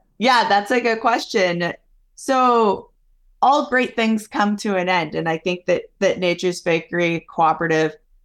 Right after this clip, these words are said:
had an amazing run, like you said, fifty-three years, um, to be a, you know, a community place for Madison and a great worker co-op, but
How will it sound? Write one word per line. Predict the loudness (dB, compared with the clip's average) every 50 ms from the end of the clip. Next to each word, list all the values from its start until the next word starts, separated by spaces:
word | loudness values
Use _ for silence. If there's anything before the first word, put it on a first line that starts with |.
| _ -2
had | -2 0 0
an | 2 0 0
amazing | 0 0 0 0 0 0 0 -2 -2 0
run, | 0 0 0 0
like | -2 -6 -6 -6 -6
you | -8 -6
said, | -2 -2 -2 -2 -2 -2 -4
fifty-three | -6 -6 -4 -6 -8 -8 -8 -6 -4 -2 -2 0
years, | 0 0 2 2 2 0 -2 -4 -8 -12 -12 -4 -2
um, | 0 2 2 2 0 -2 -4 -10 -14 _ _ _ _ _ _ _
to | -6 -4
be | -2 0 0 0 2
a, | 2 0 0 -2 -6 -12 _ _ _ _
you | -2 0
know, | 2 2 2 0
a | 0 -2
community | -4 -2 0 2 2 4 2 2 2 0 0 -2
place | -4 -4 -2 -2 0 0 -2 -4 -8
for | -8 -4 -4 -2 0
Madison | 2 2 2 2 0 -2 -4 -4 -4 -4 -4
and | -4 -4
a | -4 -4 -4 -6 -8 -12 _ _ _
great | -2 0 0 0 0
worker | 0 -2 -2 0 -2 -2 -2 -2
co-op, | -2 0 0 2 0 0 -2 -4 -6
but | -4 -4 -4 -4